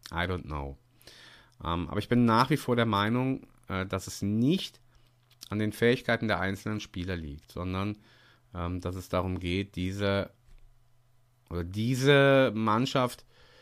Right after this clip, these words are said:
äh, richtig zusammenzuschweißen und einen richtigen Spirit zu kreieren. Dann marschieren die auch, um es mal ganz platt im Fußballerdeutsch zu sagen, nämlich nach vorne zum Beispiel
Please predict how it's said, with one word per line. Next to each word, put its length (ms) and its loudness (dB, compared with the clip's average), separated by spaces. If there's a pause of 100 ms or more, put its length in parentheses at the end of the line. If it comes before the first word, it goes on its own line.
(380)
äh, 60 -8
richtig 420 -4
zusammenzuschweißen 960 -4 (260)
und 200 -6
einen 380 -4
richtigen 400 -6
Spirit 480 0
zu 140 -8
kreieren. 580 -10 (600)
Dann 540 -2
marschieren 880 4
die 220 2
auch, 440 -4 (360)
um 80 -2
es 120 -4
mal 80 0
ganz 260 -2
platt 240 -4
im 100 -6
Fußballerdeutsch 720 -6
zu 100 -12
sagen, 420 -8 (400)
nämlich 260 -2
nach 100 2
vorne 300 2
zum 180 -6
Beispiel 460 -8